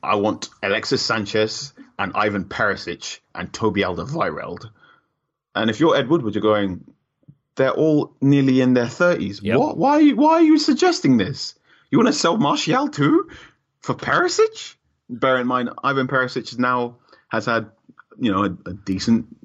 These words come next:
Speaker 1: segment
Speaker 2: Yep.
Speaker 1: at Bayern Munich, but it looks like he's going back to Inter Milan, and Inter Milan don't really want him
Speaker 2: Yep.
Speaker 1: because they want the old Alexis Sanchez, which
Speaker 2: It's
Speaker 1: is one of those sorts of, I have no idea what Antonio Conte is doing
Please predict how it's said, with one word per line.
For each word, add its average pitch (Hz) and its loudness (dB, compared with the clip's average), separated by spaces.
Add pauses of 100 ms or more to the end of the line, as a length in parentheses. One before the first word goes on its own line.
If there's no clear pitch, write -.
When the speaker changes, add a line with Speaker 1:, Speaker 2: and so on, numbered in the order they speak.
(140)
Speaker 1:
segment 120 -2
Speaker 2:
Yep. 90 -2
Speaker 1:
at - -16
Bayern 123 2
Munich, 131 2
but 104 2
it - -2
looks 107 0
like 104 -2
he's 101 0
going 104 0
back 101 -2
to - -6
Inter 104 -2
Milan, 113 2
and 85 -4
Inter 92 -4
Milan 101 0
don't 92 -2
really 101 0
want 98 0
him 117 0
Speaker 2:
Yep. 92 -8
Speaker 1:
because 90 -2
they 95 0
want 98 0 (600)
the 98 -4
old 101 2
Alexis 104 0
Sanchez, 131 0 (240)
which 98 0
Speaker 2:
It's - -2
Speaker 1:
is 104 2
one 107 2
of 104 2
those 101 0
sorts 104 0
of, 95 -2 (420)
I 104 0
have 101 -2
no 104 4
idea 92 -2
what 80 -2
Antonio 85 -6
Conte 82 -8
is 80 -10
doing 80 -10